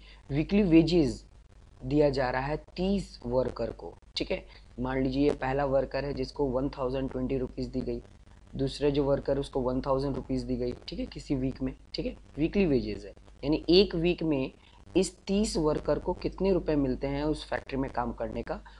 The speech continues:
उनका यहाँ पर डेटा given है, है ना। और इस आधार पर हमें question solve करना है। यहाँ पे क्या लिखा है, "Draw the frequency distribution table for the above data",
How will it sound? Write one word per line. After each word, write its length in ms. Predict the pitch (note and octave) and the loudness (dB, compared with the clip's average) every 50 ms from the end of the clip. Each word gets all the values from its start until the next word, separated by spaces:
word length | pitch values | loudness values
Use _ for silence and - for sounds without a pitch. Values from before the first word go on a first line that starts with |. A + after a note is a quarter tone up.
| - - - - | -20 -18 -8 -2
उनका 260 | C#3+ D3+ D#3 - F3 | 0 0 2 2 2
यहाँ 240 | F3+ E3 D3 D3 - | 0 0 -2 -4 -4
पर 120 | - D3+ | -4 -4
डेटा 420 | D3 C3 - A#2 G2 D3 D#3+ A3+ - - - - - - - - - - | -4 -2 -4 -4 -2 -2 -2 -2 -4 -10 -20 -20 -20 -20 -20 -18 -10 -4
given 380 | C3 C3 C#3+ C3+ B2 B2 G#2+ F#2+ | 0 2 2 2 2 0 -4 -8
है, 120 | F2 - - - - - - - | -12 -14 -18 -20 -20 -18 -10 -4
है 60 | D3 | -4
ना। 80 | F3+ B3 - - - - - - - - | -4 -4 -6 -12 -20 -20 -20 -20 -10 -4
और 220 | C3 D3 - - - | -2 -2 -2 0 2
इस 200 | - - D3 - | 2 2 2 2
आधार 260 | D3+ C#3+ C3+ C#3+ C3+ | -2 -2 0 -2 -4
पर 120 | B2+ - D#3 | -4 -4 -4
हमें 180 | D3+ D#3 F#3+ | -6 -6 -6
question 340 | - - C#3 B2+ - - B2+ | -4 -2 -2 -2 -2 -4 -8
solve 260 | A#2+ - A#2 A#2 A#2+ - - | -8 -6 -6 -6 -6 -6 -8
करना 220 | - A#2+ A2+ A#2 A#2 | -8 -6 -6 -6 -6
है। 80 | A#2 | -6
यहाँ 140 | A#2 B2+ C3+ | -4 -6 -6
पे 120 | - - - | -4 -6 -4
क्या 120 | - C#3+ | -2 0
लिखा 220 | D3 D3 - D#3 | 0 0 -2 -4
है, 120 | D3+ E3+ - - - - - - - - - - A#2+ | -10 -10 -12 -18 -20 -20 -20 -20 -20 -20 -16 -12 -12
"Draw 460 | A#2+ A2+ A#2 C3 C#3 C#3+ D#3+ E3 D#3 | -8 -2 2 4 6 6 6 4 4
the 120 | E3 E3+ | 0 -2
frequency 680 | E3 - - D3+ - - - C3+ C3 C3 C3+ - E3 D#3+ | -2 0 -2 -2 -2 -2 -2 -2 -2 -2 -2 0 0 0
distribution 800 | C#3 C3+ C3+ - - - C3 A#2+ B2 B2 B2 - B2+ B2 A#2 A#2 | 0 0 -2 -4 -2 -4 -4 -2 -2 -4 -4 -4 -4 -4 -4 -2
table 420 | A#2+ A#2+ A2 - A#2+ C3 D#3+ - - - - - - - - | -2 -4 0 2 2 2 2 0 -2 -10 -20 -20 -16 -6 -4
for 120 | B2 A#2+ - | -2 -2 0
the 120 | - - - B2+ | -2 -2 -2 -2
above 200 | A#2+ A2+ A#2+ A#2 | -4 -2 -2 -2
data", 380 | G#2+ G#2 - A2 G2+ - F#2+ G#2 | -2 -4 -10 -10 -8 -8 -10 -10